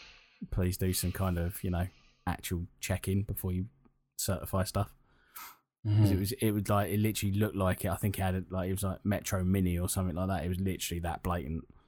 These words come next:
Speaker 1: But yeah.
Speaker 2: Yeah.
Speaker 1: You know, so people are still trying to coin off of it. Even
Speaker 2: Well,
Speaker 1: now.
Speaker 2: yeah,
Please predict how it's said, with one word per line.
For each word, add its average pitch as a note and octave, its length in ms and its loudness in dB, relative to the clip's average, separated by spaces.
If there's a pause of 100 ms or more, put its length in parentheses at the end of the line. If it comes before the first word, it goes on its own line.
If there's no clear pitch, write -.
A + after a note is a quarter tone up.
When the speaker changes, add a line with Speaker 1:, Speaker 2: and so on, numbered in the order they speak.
(1500)
Speaker 1:
But F2 140 0
yeah. F2 280 2 (160)
Speaker 2:
Yeah. G2 300 8 (1700)
Speaker 1:
You F2 140 -8
know, E2+ 200 -6
so - 400 -4
people F#2 340 -2
are E2 40 -4
still F#2 180 0
trying F2 240 -2
to F2 140 -2 (160)
coin F2+ 240 0
off - 160 -4
of F#2+ 120 -6
it. F2 100 -4 (1200)
Even E2+ 220 2
Speaker 2:
Well, D#3+ 220 12
Speaker 1:
now. C#3+ 60 10
Speaker 2:
yeah, A#2 160 12